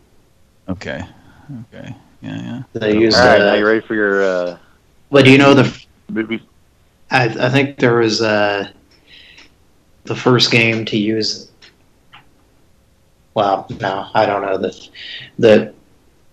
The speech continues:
Speaker 2: similarly arcade games started using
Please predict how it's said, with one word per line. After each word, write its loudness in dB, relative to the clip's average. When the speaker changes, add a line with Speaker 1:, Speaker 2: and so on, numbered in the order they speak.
Speaker 2:
similarly 4
arcade 0
games -2
started -2
using -4